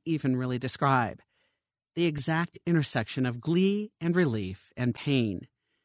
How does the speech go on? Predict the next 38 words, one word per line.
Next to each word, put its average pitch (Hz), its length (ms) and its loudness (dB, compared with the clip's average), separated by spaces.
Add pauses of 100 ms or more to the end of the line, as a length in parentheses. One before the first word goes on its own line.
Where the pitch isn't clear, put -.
(460)
and 151 180 2
then 127 280 2
swallowed 156 480 -2
the 113 60 -8
sound 101 540 -4
almost 135 380 -2
as 127 100 -4
soon 120 300 -2
as 110 160 -8
it 113 60 -8
had 117 100 -8
come 127 180 -4
out 113 160 -2
of 113 60 -6
her 131 100 -4
mouth, 120 420 -2 (600)
as 131 140 -4
the 143 100 0
judge 143 300 0
requested 131 580 -2
order 123 300 0
in 110 80 -4
the 117 80 -6
courtroom. 117 580 -4 (1900)
A 151 60 -10
few 202 160 0
minutes 208 300 2
later, 117 260 0
she - 160 -6
came 113 260 -4
into 113 160 -4
the 123 100 -6
hallway 110 600 -6
and 120 160 -6
fell 113 280 -4
onto 110 260 -6
her 113 100 -4
knees, 120 500 -2